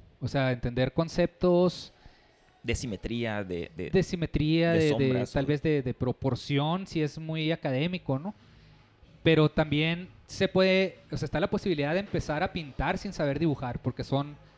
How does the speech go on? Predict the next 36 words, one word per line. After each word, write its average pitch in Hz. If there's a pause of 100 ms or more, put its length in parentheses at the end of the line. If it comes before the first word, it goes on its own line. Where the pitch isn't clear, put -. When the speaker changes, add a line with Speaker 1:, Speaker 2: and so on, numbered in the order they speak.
(180)
Speaker 1:
a 135
pesar 151
de 208
que 156 (720)
lo 147
vemos 160
combinado, 151 (300)
no 160
es 170
la 170
misma 170
cosa. 139 (100)
O 139
sea, 139
tú -
puedes 196
empezar 156
a, 196
a, 165 (140)
a -
pintar. 180
De 165
hecho, 170
hay 220
artistas 220
muy 165
famosos 208
en 175
la -
historia 170
del 180
arte 185 (500)
que 143
no 139
sabían 180
dibujar 151